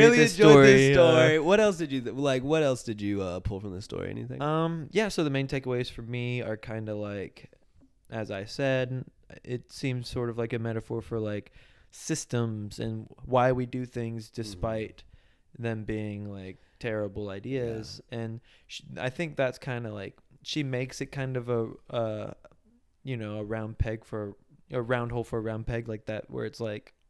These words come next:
Speaker 2: they don't really explain why.
Speaker 1: Yeah.
Speaker 2: And so
Speaker 1: They're
Speaker 2: she just
Speaker 1: definitely indoctrinated from a very young age, 'cause, like,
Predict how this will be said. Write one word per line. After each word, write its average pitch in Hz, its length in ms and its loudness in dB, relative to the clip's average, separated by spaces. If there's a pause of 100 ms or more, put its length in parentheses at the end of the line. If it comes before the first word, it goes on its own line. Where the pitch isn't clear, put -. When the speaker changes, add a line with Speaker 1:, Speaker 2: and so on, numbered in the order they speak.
(240)
Speaker 2:
they 139 80 0
don't 131 120 -2
really 123 180 -4
explain 120 500 -8
why. 113 560 -6 (200)
Speaker 1:
Yeah. 95 200 -16 (280)
Speaker 2:
And 131 440 -4 (340)
so - 180 -6
Speaker 1:
They're 135 140 2
Speaker 2:
she 139 60 0
just 170 120 4
Speaker 1:
definitely 180 240 0
indoctrinated 104 680 0
from 98 120 -2
a 95 40 -2
very 92 280 0
young 85 240 -2
age, 85 380 -4
'cause, 95 180 -4
like, 92 320 -2